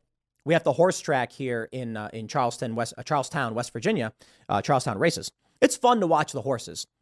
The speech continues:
I don't really care for betting on them 'cause I don't understand half of it. But, you know, you put a dollar on the horse with the funniest name and then you cross your fingers and hope you win ten bucks. 'Cause, or, or I don't know, maybe he's the favorite and you win a dollar fifty.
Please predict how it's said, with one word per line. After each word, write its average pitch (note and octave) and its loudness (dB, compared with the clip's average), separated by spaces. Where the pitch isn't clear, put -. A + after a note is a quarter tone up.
I F3 0
don't G3+ 2
really F#3+ 6
care F3 4
for D#3+ 0
betting E3 2
on C#3 -2
them C#3 -4
'cause A#2+ -8
I C#3+ 0
don't C#3 -2
understand C#3 -6
half A2 -8
of A2 -6
it. D3 -4
But, D3 -2
you B3+ 4
know, A#3+ 6
you G3+ 4
put A3 6
a G3 2
dollar D#3 8
on D3+ 6
the C#3 0
horse D3 2
with B2 -12
the B2+ -10
funniest C3+ -4
name F#3+ 2
and D3 -4
then C#3+ -4
you B2+ -6
cross D3 0
your B2+ -10
fingers D3+ -4
and C#3 -4
hope C#3+ -4
you B2 -2
win A#2+ -2
ten A2 -8
bucks. G3+ 2
'Cause, - 0
or, C#3+ 2
or C3+ 0
I - 6
don't E3+ 6
know, C#3+ 4
maybe D3 2
he's C#3 2
the C3 -6
favorite D3 2
and B2+ -6
you C3 -4
win C3 -4
a - -8
dollar A#2+ -2
fifty. A2 -8